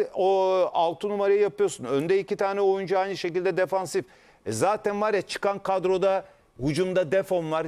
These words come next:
Ciddi anlamda etkisiz bir, yani düşün hala sen Drakuş'la falan hani ilk on birde sahaya çıkıyorsun. Şimdi bunları biz Abdullah Avcı zamanı eleştiriyorduk. Ya Drakuş oynar mı?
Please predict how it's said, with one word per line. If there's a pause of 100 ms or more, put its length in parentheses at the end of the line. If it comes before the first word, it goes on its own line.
Ciddi
anlamda
etkisiz
bir, (400)
yani (420)
düşün (280)
hala
sen
Drakuş'la
falan (240)
hani
ilk
on
birde
sahaya
çıkıyorsun.
Şimdi
bunları
biz
Abdullah
Avcı
zamanı
eleştiriyorduk.
Ya
Drakuş
oynar
mı?